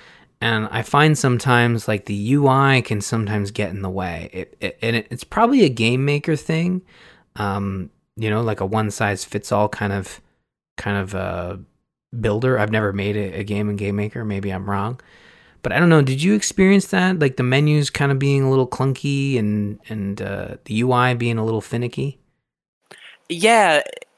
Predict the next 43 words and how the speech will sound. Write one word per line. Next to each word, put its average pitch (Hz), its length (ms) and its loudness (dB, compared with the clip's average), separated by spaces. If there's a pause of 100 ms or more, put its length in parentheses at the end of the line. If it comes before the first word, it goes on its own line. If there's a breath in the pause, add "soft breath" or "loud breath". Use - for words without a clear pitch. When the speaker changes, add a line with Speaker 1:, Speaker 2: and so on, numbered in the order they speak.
Speaker 2:
I 147 100 0
think 302 340 -2
it's, - 400 -2
it's - 220 -2
twofold. 113 560 -2 (260)
Um, 104 520 2
you 143 120 0
know, 117 180 0
it, 151 220 -2 (100)
you 151 120 -2
know, 120 180 2
being 151 360 2
an, 117 280 -2 (460)
like 113 120 -4
you 113 60 -8
said, 104 260 -2
a 104 220 -4
Game 113 260 -4
Maker, 104 600 -4
you 80 120 -12
know, 95 160 -10
older 110 360 -6
style, 101 440 0
like, 98 380 -10 (360)
pixel 104 520 -10
type 110 220 -6
of, 101 320 -14
of 107 240 -10
game, 110 460 -2 (480 loud breath)
you 113 120 -4
know, 98 160 -4 (320)
there 120 140 2
are 104 180 0
limitations 117 580 -6
to 117 100 -8
what, 104 300 -4 (540)
you 117 100 -10
know, 101 160 -8
the 107 140 -12
U 101 200 -8
I 98 480 -2 (220)
could 101 260 -2
be. 110 460 -2